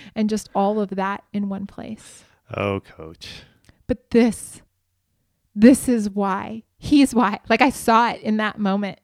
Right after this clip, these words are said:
Speaker 2: Mm-hmm.
Speaker 1: This is why we're so passionate about marriages, because marriages impact the next generation. Because as you start to, you know, build the plan for your marriage, as you look at the six pillars and say, "Okay, you know what? When we're in a state of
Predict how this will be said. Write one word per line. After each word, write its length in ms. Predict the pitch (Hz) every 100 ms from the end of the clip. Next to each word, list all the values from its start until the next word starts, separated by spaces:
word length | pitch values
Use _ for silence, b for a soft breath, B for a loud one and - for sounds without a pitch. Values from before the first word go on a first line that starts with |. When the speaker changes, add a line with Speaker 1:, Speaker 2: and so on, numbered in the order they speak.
| -
Speaker 2:
Mm-hmm. 440 | 113 90 104 107 110 _ _ _ -
Speaker 1:
This 180 | 294
is 140 | 269 247
why 160 | 262
we're 120 | 240 240
so 200 | - 220
passionate 480 | 233 226 220 214
about 240 | 208 220 208
marriages, 420 | 202 196 214 214
because 280 | - 220 208
marriages 360 | 214 214 214
impact 440 | 208 208 202 202 -
the 60 |
next 220 | 208 202 -
generation. 440 | 214 208 208 226
Because 180 | 220 214 B B B
as 240 | 247 262
you 160 | 240 247
start 320 | - 269 240
to, 120 | - 233 B B B
you 100 | 233
know, 60 |
build 640 | 220 220 220 262 269 254 247 -
the 140 | 226
plan 320 | - 247 233
for 100 | 240
your 100 | 240
marriage, 220 | 214 220 220
as 100 | 220
you 120 | 214
look 180 | 240 277
at 80 |
the 80 | 269
six 320 | 240 - 240 -
pillars 380 | - 247 233
and 100 | 233
say, 160 | 226 226
"Okay, 200 | 226 262
you 160 | 233 226
know 140 | 233
what? 180 | 233 226
When 160 | 233 247
we're 140 | 247
in 240 | 233 240 240 B B B
a 40 | 240
state 380 | - - 240 240
of 160 | 226